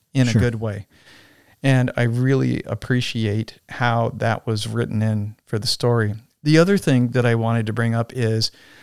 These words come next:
Speaker 1: how the, uh, the attorney helps out and finally shows us completely what this bank robbery bit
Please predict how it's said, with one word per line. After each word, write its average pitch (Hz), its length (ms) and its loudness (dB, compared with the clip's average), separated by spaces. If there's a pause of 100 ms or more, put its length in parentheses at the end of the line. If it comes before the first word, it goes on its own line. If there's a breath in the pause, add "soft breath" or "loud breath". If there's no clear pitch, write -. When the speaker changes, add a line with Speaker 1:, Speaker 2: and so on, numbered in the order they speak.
(240 soft breath)
Speaker 1:
how 139 320 2
the, 120 480 0
uh, 110 160 0
the 123 160 2
attorney 151 500 2
helps - 380 -4
out 127 420 0 (100)
and 123 240 2
finally 139 440 0
shows 139 440 0
us 110 160 0
completely 127 840 -2 (500 soft breath)
what 147 300 0
this 127 240 -2
bank 135 420 -2
robbery 117 520 2 (120)
bit 120 280 -2